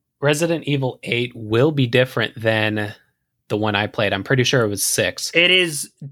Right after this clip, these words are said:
Speaker 2: gonna be more in line with the experience players received from Resident Evil seven, uh, Biohazard.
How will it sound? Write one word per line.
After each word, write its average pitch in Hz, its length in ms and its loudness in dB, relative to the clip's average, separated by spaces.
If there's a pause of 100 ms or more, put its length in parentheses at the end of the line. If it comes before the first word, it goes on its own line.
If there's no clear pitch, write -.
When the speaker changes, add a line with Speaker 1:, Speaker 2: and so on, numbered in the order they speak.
(460)
Speaker 2:
gonna 170 200 2
be 160 140 -4
more 151 400 0
in 143 300 0
line 139 400 2
with 135 140 -4
the 135 120 -4
experience 139 920 0
players 127 520 -4
received 120 420 -4
from 110 220 -8
Resident 123 400 0
Evil 113 300 -4
seven, 117 540 0
uh, 113 280 -2
Biohazard. 110 580 -4